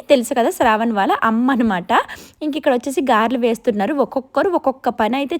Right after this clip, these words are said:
చేస్తున్నారు. నేను వెళ్ళినసరికి already అన్ని పనులు అయిపోయి ఒక్క ప్రాన్ పొట్టు మాత్రమే ఒక గంట సేపు కూర్చొని తీసాను అంతే. మిగతాదంతా వాళ్ళే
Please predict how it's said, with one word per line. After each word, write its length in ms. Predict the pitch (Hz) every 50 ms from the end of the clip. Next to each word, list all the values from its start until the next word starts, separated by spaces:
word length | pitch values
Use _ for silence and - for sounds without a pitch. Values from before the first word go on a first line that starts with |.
| - -
చేస్తున్నారు. 520 | 220 226 226 - - 226 220 214 - -
నేను 200 | 302 320 294 269
వెళ్ళినసరికి 500 | 233 226 226 226 240 247 - 240 254 -
already 220 | 214 254 240 233 269
అన్ని 220 | 262 240 226 233
పనులు 280 | 254 247 240 220 233 247
అయిపోయి 320 | 226 208 202 - 208 247
ఒక్క 300 | 262 226 202 202 - -
ప్రాన్ 440 | 247 208 - 226 208 196 208 220 254 233 -
పొట్టు 260 | 214 196 190 - 247
మాత్రమే 480 | 240 233 208 208 208 240 214 220 254
ఒక 380 | 294 311 262 262 202 214 202 196
గంట 280 | 202 185 196 185 180 220
సేపు 240 | - 220 247 -
కూర్చొని 320 | - 240 220 214 - 233 226
తీసాను 380 | - 226 208 208 - 202 190
అంతే. 240 | 170 175 180 - - - - - - - - -
మిగతాదంతా 720 | 226 233 247 - 247 214 208 208 208 214 220 240 247 - 381
వాళ్ళే 380 | 392 311 233 202 202 233 233